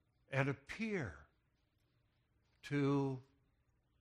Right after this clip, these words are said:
others in the city of Jerusalem. They appeared, the Word of God says, unto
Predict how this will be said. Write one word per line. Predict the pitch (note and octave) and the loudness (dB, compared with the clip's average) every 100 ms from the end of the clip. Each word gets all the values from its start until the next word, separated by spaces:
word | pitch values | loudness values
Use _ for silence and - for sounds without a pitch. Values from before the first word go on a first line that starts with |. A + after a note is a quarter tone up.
| _ _ _ _ | _ _ _ _
others | D#3 E3+ D#3+ B2 G#2 - - - _ C#3 | 0 2 2 -2 -6 -8 -12 -16 _ -8
in | C3 | -6
the | B2 | -4
city | - - B2+ A#2+ G#2+ | -4 -4 -2 -2 -4
of | G2+ - _ _ _ _ _ _ | -10 -20 _ _ _ _ _ _
Jerusalem. | - A2 A#2 C3 - G#2 F#2+ D#2+ - _ _ _ _ _ _ _ _ _ _ _ _ _ _ _ _ | -8 -4 -2 -4 -6 -10 -10 -12 -16 _ _ _ _ _ _ _ _ _ _ _ _ _ _ _ _
They | E2 | -20
appeared, | F2 _ B2 B2+ B2 A#2+ G2+ | -20 _ 2 4 4 2 -2
the | |
Word | G#2 A#2 G#2+ | -4 -2 -2
of | F#2 - | -4 -10
God | A2 G#2+ F#2+ - - | -6 -6 -6 -8 -10
says, | G2 F#2 E2+ D#2+ - _ _ _ _ _ _ _ _ - | -8 -10 -10 -14 -16 _ _ _ _ _ _ _ _ -8
unto | A#2 - B2 A2+ G2+ | -8 -6 -4 -4 -4